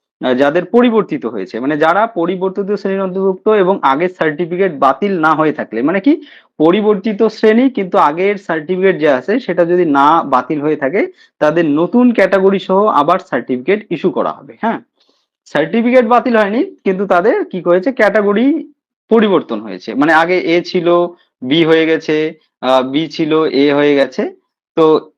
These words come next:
এ-, এদের ক্ষেত্রে কি করতে হবে, আগের সার্টিফিকেটটা বাতিল হয়নি তাদের, কিন-, তো তাদের কি করতে হবে, তাদের নতুন বা ক্যাটাগরি সহ সার্টিফিকেট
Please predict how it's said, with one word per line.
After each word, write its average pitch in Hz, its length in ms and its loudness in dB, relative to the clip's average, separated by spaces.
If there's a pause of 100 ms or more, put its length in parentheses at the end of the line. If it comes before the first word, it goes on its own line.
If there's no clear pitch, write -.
(140)
এ-, 156 340 4
এদের 208 260 4
ক্ষেত্রে 226 300 -4
কি 139 140 -2
করতে 117 320 -4
হবে, 135 140 -2 (100)
আগের 165 220 2
সার্টিফিকেটটা 196 680 -2
বাতিল 185 360 -2
হয়নি 147 260 0
তাদের, 135 260 -4 (400)
কিন-, 160 340 0
তো 160 300 0
তাদের 160 300 0
কি 185 120 -6
করতে 185 220 -4
হবে, 294 200 -2 (120)
তাদের 175 320 0
নতুন 196 420 -2
বা 185 80 0
ক্যাটাগরি 139 460 0
সহ 190 280 -2 (260)
সার্টিফিকেট 185 600 0